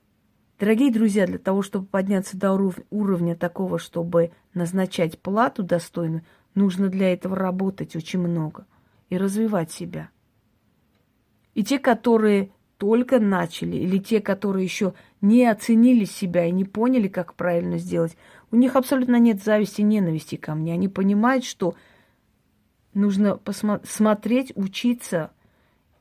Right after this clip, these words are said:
и достигнуть такого же уровня. Это возможно и реально. И более ничего. Я не помню ни одной, ни одного настоящего практика, который бы на меня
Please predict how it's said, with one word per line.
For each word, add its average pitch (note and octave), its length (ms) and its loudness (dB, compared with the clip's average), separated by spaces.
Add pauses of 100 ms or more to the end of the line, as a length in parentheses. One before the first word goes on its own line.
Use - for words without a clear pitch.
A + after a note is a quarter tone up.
(120)
и F#3 60 -6
достигнуть G3 640 -2
такого G3 400 -6
же F3 100 -6
уровня. D#3+ 400 -4
Это E3 160 -8
возможно F3+ 560 -4
и E3 40 -4
реально. E3+ 340 -8 (380)
И - 60 -4
более G3 300 2
ничего. G3+ 560 -2 (3000)
Я G3+ 240 2
не C4 140 6
помню F#3 400 0
ни F3 160 -2
одной, F#3 400 -4 (260)
ни F#3+ 180 -6
одного F#3+ 280 0
настоящего F3+ 500 -6
практика, G3+ 560 -6
который F3+ 380 -8
бы F3 100 -4
на D#3+ 80 -2
меня E3 500 -4